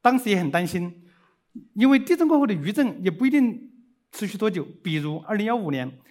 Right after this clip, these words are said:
尼泊尔发生了一个八点一级的地震，它的主要的余震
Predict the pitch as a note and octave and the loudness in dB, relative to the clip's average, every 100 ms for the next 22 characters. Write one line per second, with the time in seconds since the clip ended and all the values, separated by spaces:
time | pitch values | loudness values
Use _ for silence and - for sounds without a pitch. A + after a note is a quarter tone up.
0 | _ - G#3 C4+ A#3 D3 A3 G#3+ F3+ F3 | _ -4 0 4 2 4 0 0 -6 -2
1 | A#3 G3+ F#3+ A#3+ F3+ D3+ D3 C3+ - _ | 0 0 -4 -6 -6 -6 -6 -10 -12 _
2 | _ _ _ - C#4 C#4 G#3+ E3 B3+ A3+ | _ _ _ -2 0 0 -2 0 2 2
3 | D#3+ C#3+ G#3 | 0 -2 -4